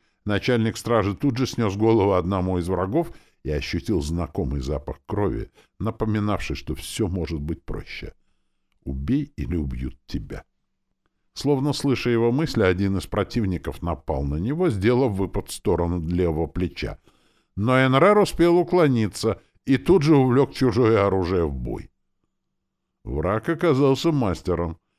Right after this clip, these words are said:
и потому Энрар всё же оставил его в живых, выбив весь дух хорошим ударом в висок.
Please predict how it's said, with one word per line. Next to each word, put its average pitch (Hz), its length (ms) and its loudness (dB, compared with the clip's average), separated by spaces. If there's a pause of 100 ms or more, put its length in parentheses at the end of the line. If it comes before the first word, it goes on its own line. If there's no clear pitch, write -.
(140)
и 71 60 -10
потому 101 480 0
Энрар 110 280 2
всё 101 240 0
же 92 160 2
оставил 104 440 2
его 104 280 2
в 98 80 0
живых, 120 380 0 (260)
выбив 123 420 4
весь 107 280 2
дух 131 200 -2
хорошим 101 460 0
ударом 85 400 -2
в 76 40 -4
висок. - 460 -8